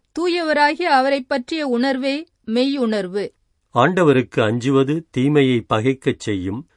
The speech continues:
Speaker 2: ஆணவத்தையும் இருமாப்பையும் தீமையையும் உருட்டையும் புரட்டையும் நான் வெறுக்கின்றேன்.
Speaker 1: ஆண்டவரிடம் கொள்ளும் அச்சம் வாழ்வளிக்கும் ஊற்றாகும்.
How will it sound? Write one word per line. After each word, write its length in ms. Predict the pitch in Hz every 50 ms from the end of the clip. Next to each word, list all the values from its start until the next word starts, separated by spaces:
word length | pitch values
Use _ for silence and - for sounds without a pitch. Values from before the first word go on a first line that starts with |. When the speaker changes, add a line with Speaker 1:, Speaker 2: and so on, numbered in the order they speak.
| _ _
Speaker 2:
ஆணவத்தையும் 800 | _ - 98 101 113 123 131 127 139 131 _ - 143 143 151 156
இருமாப்பையும் 760 | 127 113 120 143 139 143 139 135 - - 147 139 143 143 143 - _ 135
தீமையையும் 640 | 135 147 147 147 143 139 135 127 131 123 104 104 - _ _ _ -
உருட்டையும் 600 | 113 123 151 165 160 - 165 156 156 147 139 131 - -
புரட்டையும் 640 | 120 120 139 135 - - 147 143 147 156 170 185 180 _ -
நான் 260 | 131 120 120 117 107
வெறுக்கின்றேன். 760 | 104 110 117 131 131 - - 135 117 104 98 104 92 85 82 82 92 _ _ _ _ _ _ _ -
Speaker 1:
ஆண்டவரிடம் 760 | 254 254 285 330 339 370 349 330 330 311 302 269 294 294 294
கொள்ளும் 340 | - 285 269 269 277 254 247
அச்சம் 520 | 233 226 240 - - 285 285 311 359 349 _ _ _ - 220
வாழ்வளிக்கும் 720 | 220 226 262 285 262 285 285 277 277 - - 311 285 269 214
ஊற்றாகும். 640 | 220 240 233 - - 233 208 202 190 - 190 175